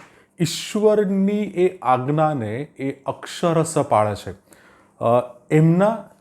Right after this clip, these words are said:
જીવનમાં પુત્રના દાન પછી એમની ઘણી બધી ઈચ્છાઓ હશે, એમના ઘણા બધા આયોજનો હશે, પણ એ બધાને,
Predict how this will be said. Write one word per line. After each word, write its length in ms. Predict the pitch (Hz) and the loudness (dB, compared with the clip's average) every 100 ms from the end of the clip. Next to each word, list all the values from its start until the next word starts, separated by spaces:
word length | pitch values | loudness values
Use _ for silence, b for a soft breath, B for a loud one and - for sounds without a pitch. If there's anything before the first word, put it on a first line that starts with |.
| _ _ 123 | _ _ -6
જીવનમાં 760 | 117 180 202 123 95 139 - _ - | 0 2 2 0 -4 -6 -14 _ -4
પુત્રના 520 | 165 165 190 185 175 175 | -4 -2 0 2 0 0
દાન 280 | 135 156 190 | 0 0 0
પછી 280 | 185 160 190 | -6 -2 -2
એમની 260 | 185 190 | 0 0
ઘણી 300 | 151 123 147 | 0 2 2
બધી 240 | 170 160 175 | 2 0 0
ઈચ્છાઓ 540 | 120 85 - 143 147 | -2 -4 -4 -2 -2
હશે, 180 | 143 156 | -4 -6
એમના 220 | 156 156 | -4 -4
ઘણા 300 | 120 110 120 | -2 0 0
બધા 240 | 123 123 | 0 -2
આયોજનો 580 | 139 104 123 120 123 107 | -2 0 0 2 2 0
હશે, 200 | 95 165 170 B B B B B _ | -2 -4 -6 B B B B B _
પણ 120 | 202 | 6
એ 40 | 220 | 6
બધાને, 720 | 190 233 165 151 117 117 | 6 4 4 2 0 -4